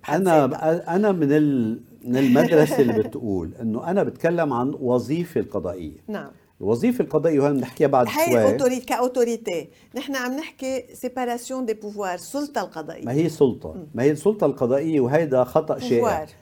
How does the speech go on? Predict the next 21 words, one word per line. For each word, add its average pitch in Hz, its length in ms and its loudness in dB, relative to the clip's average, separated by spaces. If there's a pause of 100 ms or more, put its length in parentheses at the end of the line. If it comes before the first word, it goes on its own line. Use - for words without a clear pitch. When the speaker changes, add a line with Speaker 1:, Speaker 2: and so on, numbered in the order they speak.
(100)
Speaker 2:
خلينا 220 320 4
نوضح 151 540 2
الخطا 117 420 -4
الشائع 113 420 -4
وين. 87 220 -6 (720)
قلنا 180 280 4
فكرة 220 360 -2
السلطة 131 720 -4 (600)
أن 156 200 -4
تقوم 165 540 0 (300)
جهة 120 540 0 (180)
تقدر 117 540 6
بتدخلها 165 920 2
تحد 202 440 -2 (260)
من 143 160 -6
السلطة 139 360 -2
الأخرى. 104 300 -10
Speaker 1:
صح. - 480 -10
Speaker 2:
مثلًا 123 480 0
مجلس 170 480 -2
نواب 113 400 4